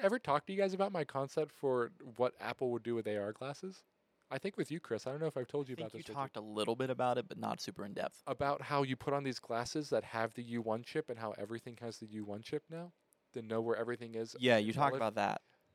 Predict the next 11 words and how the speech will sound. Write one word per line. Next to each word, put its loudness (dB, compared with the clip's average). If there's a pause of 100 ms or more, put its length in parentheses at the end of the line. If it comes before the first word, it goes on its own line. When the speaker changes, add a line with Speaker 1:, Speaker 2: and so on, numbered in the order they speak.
Speaker 1:
Look 4
at 2
your 2
watch 4
and -8
you -6
get 2
a 2
message. 0 (140)
It -2
expands. -2